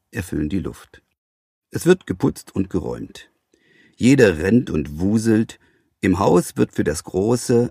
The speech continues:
alljährlich wiederkehrende Fest gerüstet. So ganz nach den Verlautbarungen von Kaiser Franz in einer seiner unvergessenen Werbebotschaften: „Jo, ist denn heit scho Weihnachten?“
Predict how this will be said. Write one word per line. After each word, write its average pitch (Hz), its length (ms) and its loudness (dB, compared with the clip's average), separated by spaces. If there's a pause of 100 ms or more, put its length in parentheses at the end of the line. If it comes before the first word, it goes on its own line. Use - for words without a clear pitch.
(100)
alljährlich 92 760 -2
wiederkehrende 95 720 -2
Fest - 380 -14
gerüstet. - 680 -18 (600)
So 113 140 -2
ganz 156 260 0
nach 147 140 0
den 95 200 0
Verlautbarungen 104 1080 2
von 78 200 -4
Kaiser 76 340 -6
Franz - 640 -4
in 80 240 -6
einer 92 360 -2
seiner 85 360 -2
unvergessenen 78 840 0
Werbebotschaften: 95 1040 -4 (640)
„Jo, 147 340 4 (720)
ist - 240 -4
denn 87 140 -4
heit 95 240 -4
scho 82 180 -4
Weihnachten?“ - 640 0